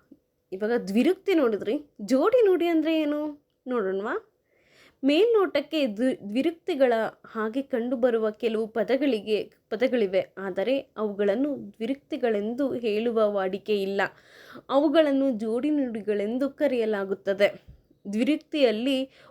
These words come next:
ಒಂದೇ ಪದ ಎರಡು ಬಾರಿ ಬಂದರೆ ಇಲ್ಲಿ ಬೇರೆ ಬೇರೆ ಪದಗಳು ಜೊತೆಯಾಗಿರುತ್ತವೆ.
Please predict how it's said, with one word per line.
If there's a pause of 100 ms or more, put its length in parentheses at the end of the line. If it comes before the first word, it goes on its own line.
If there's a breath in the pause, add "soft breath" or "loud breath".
ಒಂದೇ
ಪದ
ಎರಡು
ಬಾರಿ
ಬಂದರೆ
ಇಲ್ಲಿ
ಬೇರೆ
ಬೇರೆ
ಪದಗಳು
ಜೊತೆಯಾಗಿರುತ್ತವೆ.